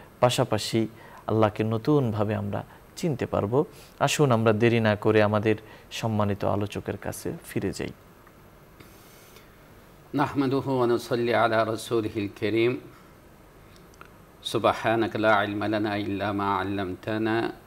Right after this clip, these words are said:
Speaker 2: ইন্নাকা আনতাল আলিমুল হাকীম। রব্বি ইশরাহ লি সাদরি ওয়া ইয়াসসির লি আমরি। ধন্যবাদ। চমৎকার একটি নতুন বিষয় আজ আমরা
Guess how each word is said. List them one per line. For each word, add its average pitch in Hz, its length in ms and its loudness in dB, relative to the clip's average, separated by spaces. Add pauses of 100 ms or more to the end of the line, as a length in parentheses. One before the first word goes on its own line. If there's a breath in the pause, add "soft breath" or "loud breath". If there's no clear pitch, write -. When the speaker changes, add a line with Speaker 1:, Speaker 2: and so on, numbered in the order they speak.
(180)
Speaker 2:
ইন্নাকা 113 400 0
আনতাল 104 340 -2
আলিমুল 95 460 0 (140)
হাকীম। 90 480 -6 (1000 loud breath)
রব্বি 117 240 2
ইশরাহ 107 360 0
লি 110 160 0
সাদরি 107 400 -4
ওয়া 98 120 -2
ইয়াসসির 95 400 -6
লি 92 240 -4
আমরি। 87 340 -10 (2500 soft breath)
ধন্যবাদ। 113 460 4 (1500)
চমৎকার 110 540 2
একটি 104 220 -4
নতুন 110 380 -2
বিষয় 98 480 -4 (1500 soft breath)
আজ 98 240 2
আমরা 98 480 2